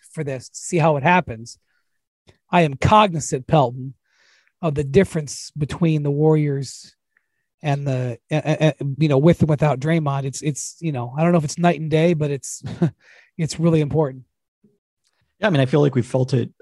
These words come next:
Speaker 2: obviously, at the defensive end of the court. And, uh, you know, he's a leading candidate for Defensive Player of the Year, so that doesn't surprise anyone. But it, it seems like it's an element offensively with this Steph Curry slump we've seen this last couple of games. Like, you know, Draymond is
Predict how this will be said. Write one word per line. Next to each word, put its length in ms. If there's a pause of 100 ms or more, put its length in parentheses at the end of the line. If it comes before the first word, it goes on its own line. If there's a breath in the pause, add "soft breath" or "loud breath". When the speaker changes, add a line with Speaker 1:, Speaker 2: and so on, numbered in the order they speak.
(180)
Speaker 2:
obviously, 440
at 100
the 60
defensive 520
end 180
of 60
the 80
court. 340
And, 140
uh, 360 (280 soft breath)
you 80
know, 120
he's 240
a 60
leading 300
candidate 500
for 180
Defensive 340
Player 160
of 40
the 60
Year, 120
so 100
that 140
doesn't 240
surprise 340
anyone. 260
But 200 (680 loud breath)
it, 220
it 160
seems 260
like 160
it's 100
an 80
element 320
offensively 680
with 160
this 140
Steph 280
Curry 380
slump 360
we've 140
seen 240
this 220
last 240
couple 280
of 140
games. 540
Like, 260 (580 loud breath)
you 60
know, 100
Draymond 640
is 640